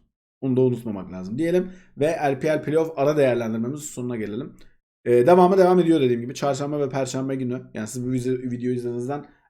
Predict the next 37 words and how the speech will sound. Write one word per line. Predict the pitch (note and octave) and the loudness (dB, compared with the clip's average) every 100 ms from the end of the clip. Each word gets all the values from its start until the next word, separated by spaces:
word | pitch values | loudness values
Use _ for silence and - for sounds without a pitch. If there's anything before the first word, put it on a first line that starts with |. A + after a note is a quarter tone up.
| _ | _
ertesi | C3 C#3 D3 B2+ | 0 0 -2 -4
günü | B2 G#2+ A#2+ | -2 -2 -2
N | C#3+ | -4
I | C#3 | -6
P | |
J | D3 D3 | -8 -8
D | C#3 | -10
serisi, | C#3 C#3 C#3 | -10 -10 -8
onun | D3+ E3+ | -4 0
ertesi | D#3+ A#2 - A2+ | 2 0 -6 -10
günde | C3 D#3 | -8 -4
B | C3 | -2
L | A#2+ | -2
G | C3+ - - _ _ | -6 -10 -14 _ _
test | C3 B2+ | -4 0
serisi | A#2 C#3 | -2 -2
var. | F3+ - - C#3 | -4 -6 -6 2
Ben | D3+ | 6
özellikle | E3+ F3+ D3+ | 8 8 6
B | D3 | 4
L | C#3+ | 4
G | C#3+ | 4
test | D#3 C#3+ | 0 0
serisi | C#3+ B2 C3 | -2 -4 -6
için | C#3 D3+ | -10 -12
çok | - C#3 | -4 0
heyecanlıyım. | C3+ A2+ A2 B2+ C#3+ | 2 2 0 -4 -6
Çünkü | C3+ B2 D#3 D#3+ - _ _ _ _ | -6 -2 -4 -6 -16 _ _ _ _
dediğim | D#3 E3+ F3 | 6 8 6
gibi | C3 | 2
test | - F3+ | 6 6
sınanmadı | F#3 E3 D#3+ F3 E3+ C3+ B2 | 6 2 6 8 8 6 2
bence | A#2 A2+ | 0 -2
çok | A#2 A#2+ - | -4 -8 -6
sert | A#2+ A2+ - | -6 -6 -6
bir | |
anlamda. | A#2 A2 A2+ B2 F3 F#3 | -4 -2 -2 -2 -4 -4